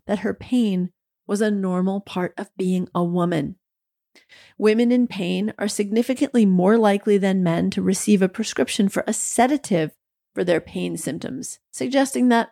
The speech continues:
we just need to relax, rather than the pain medication that might be indicated. And women wait an average of sixty-five minutes before receiving an analgesic for acute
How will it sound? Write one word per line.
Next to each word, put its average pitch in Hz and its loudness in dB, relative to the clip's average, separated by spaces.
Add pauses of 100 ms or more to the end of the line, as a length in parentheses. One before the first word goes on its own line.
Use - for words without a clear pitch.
we 254 -2
just 233 -2
need 214 -2
to 208 -6
relax, 185 0 (440)
rather 220 2
than 175 -4
the 170 -6
pain 339 0
medication 180 0 (300)
that - 0
might 185 -2
be 190 -6
indicated. 170 -6 (560)
And 233 2
women 269 2
wait 196 2
an 214 0
average 180 -2
of - -10
sixty-five 202 0
minutes 180 -2
before 190 -2
receiving 180 0
an - -2 (120)
analgesic 190 0
for - -2
acute - 0